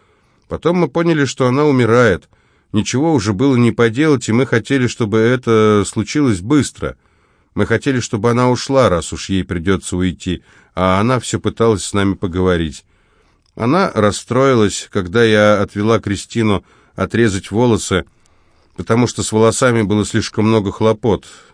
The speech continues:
Всё в колтунах. Потом однажды мы приехали к ней в больницу, и нам сказали, что она умерла без мук, оставила нам сумку со своими вещами. Я ничего особого не почувствовала, просто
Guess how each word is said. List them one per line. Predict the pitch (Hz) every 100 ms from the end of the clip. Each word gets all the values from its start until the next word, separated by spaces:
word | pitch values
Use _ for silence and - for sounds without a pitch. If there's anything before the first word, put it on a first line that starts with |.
| _ _ _ - -
Всё | - 117
в | -
колтунах. | - 95 - 110 120 110 - _ _ _ _ _ _ _ -
Потом | 95 175 160
однажды | 123 165 127 131
мы | 127
приехали | 131 135 151 139 123
к | 123
ней | 127 123
в | 101
больницу, | 113 117 139 165 - 110 98
и | 98
нам | 110 139
сказали, | 123 113 101 139 120
что | - - 98
она | 113 139
умерла | 120 98 87 87 87
без | 76 87 80
мук, | 107 127 - _ _ _ _
оставила | 92 - 139 127 104
нам | 101 92
сумку | - 135 120 98
со | -
своими | - 95 95 98
вещами. | 92 85 - 95 85 76 _ _ _ _ _ _
Я | - 131
ничего | 127 123 135 135
особого | - 127 123
не | 123 123
почувствовала, | 123 113 - - 98 92 90
просто | 98 101 - 104 95